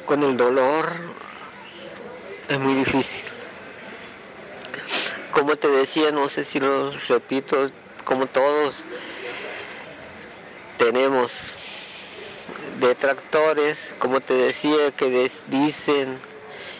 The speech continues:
"Ya van los locos", pasamos con nuestra banderita, nuestra remera, calor, lluvia. Tenemos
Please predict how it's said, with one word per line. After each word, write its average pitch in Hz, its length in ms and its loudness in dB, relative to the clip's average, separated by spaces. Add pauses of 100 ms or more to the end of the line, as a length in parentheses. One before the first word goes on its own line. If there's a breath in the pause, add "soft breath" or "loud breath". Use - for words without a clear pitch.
"Ya 123 120 6
van 135 200 4
los 139 160 2
locos", 135 680 4 (520)
pasamos 135 420 2
con 139 120 2
nuestra 135 240 2
banderita, 123 720 4
nuestra 131 320 0
remera, 135 640 2 (840)
calor, 123 520 4 (640 loud breath)
lluvia. 139 680 4 (2750 loud breath)
Tenemos 123 480 4